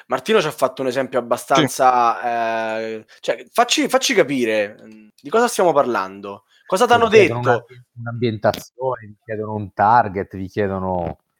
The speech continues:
Speaker 2: Nel primo caso ho proposto un mio gioco e loro hanno detto: "No, guarda, questo non ci interessa,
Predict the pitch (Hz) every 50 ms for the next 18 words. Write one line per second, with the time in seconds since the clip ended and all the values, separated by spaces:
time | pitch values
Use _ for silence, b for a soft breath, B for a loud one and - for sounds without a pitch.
0 | _ _ _ - - 123 117 - 135 139 151 156 - - 147 156 170 175 165 170
1 | 190 202 226 - - 147 147 - 156 143 - - 147 143 - - - - 120 110
2 | 113 113 120 127 127 131 131 120 120 120 123 127 - - 180 190 156 135 139 147
3 | 139 127 120 117 123 123 120 _ - - 113 113 110 107 104 104 107 107 - 131
4 | 147 156 147 160 156 143 120 - 143 135 - - 127 113 113 117 - - 131 131
5 | 143 - 160 131 131 127 - - 180 196